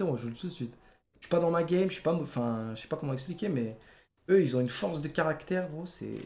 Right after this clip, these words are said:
c'est incroyable. C'est de l'inconscience, c'est même plus du courage, là. C'est carrément de l'inconscience. Euh, donc là, on a H D, voilà, tac, tac, tac, qui fait ça. Pendant ce temps-là, on a tous les frérots du mid qui, qui ont pris le mid, parce que là, on a quand même quatre, euh, on est quatre côté en A, hein,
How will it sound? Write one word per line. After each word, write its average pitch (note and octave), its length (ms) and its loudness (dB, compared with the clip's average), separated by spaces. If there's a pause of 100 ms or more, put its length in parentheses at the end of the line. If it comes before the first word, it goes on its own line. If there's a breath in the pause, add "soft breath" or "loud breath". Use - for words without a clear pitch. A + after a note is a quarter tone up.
(100)
c'est - 360 -12
incroyable. D3 420 -2
C'est C#3 120 0
de C#3+ 60 6
l'inconscience, F#3 560 2
c'est C3+ 80 -2
même D#3+ 140 2
plus A3 120 -4
du D3 100 -4
courage, C#3+ 400 2
là. - 100 -8 (440 loud breath)
C'est - 80 -20
carrément E3+ 260 0
de D#3 60 -4
l'inconscience. C#3 560 -6 (920)
Euh, D3+ 240 6
donc E3 160 4
là, G3+ 80 8
on F#3 80 8
a F3+ 60 6
H E3+ 260 2
D, F#3 80 2
voilà, E3 220 8
tac, E3 240 0
tac, D3+ 200 -2
tac, D3+ 140 2
qui - 100 -10
fait C3 140 -2
ça. E3+ 340 4
Pendant C#3+ 220 2
ce - 80 -6
temps-là, D3+ 340 6
on B2 120 6
a - 20 -2
tous - 160 -2
les D3+ 80 0
frérots C#3+ 300 0
du C3 120 -2
mid C#3 280 2
qui, A2 480 -6
qui - 40 -10
ont G#2 60 -6
pris A2 140 -4
le A#2+ 40 2
mid, G3+ 120 2
parce - 120 -12
que B2 80 -4
là, B2 80 -2
on A2 120 -2
a G#2 80 -6
quand A2 140 -4
même A2+ 180 -2
quatre, C#3+ 360 2
euh, A2+ 240 -2
on A#2+ 120 0
est A#2+ 40 0
quatre - 320 0
côté B2 280 -2
en A2 160 0
A, C#3 160 2
hein, C3 180 -2